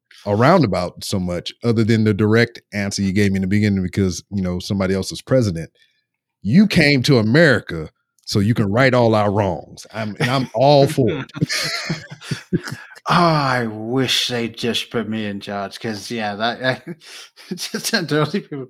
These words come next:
Speaker 2: be like, "You shut up. <laughs> You shut up. You keep doing what you're doing. I like it, but <laughs> you shut up."
Speaker 1: Mm-hmm.
Speaker 2: Uh, <laughs> um,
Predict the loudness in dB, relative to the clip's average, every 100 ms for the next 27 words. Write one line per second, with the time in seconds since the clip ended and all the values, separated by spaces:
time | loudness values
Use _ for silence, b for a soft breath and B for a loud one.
0 | _ -10 -10 -10 b -4 0 2 0 -2
1 | -6 -10 -12 -4 2 2 0 -10 -6 -6
2 | -6 B B B B B _ _ 0 0
3 | 2 2 2 2 2 0 0 2 0 0
4 | -8 -6 -4 0 -2 -2 -12 -14 -8 -2
5 | 2 2 2 -2 -8 -4 -4 -4 -6 -4
6 | -4 -8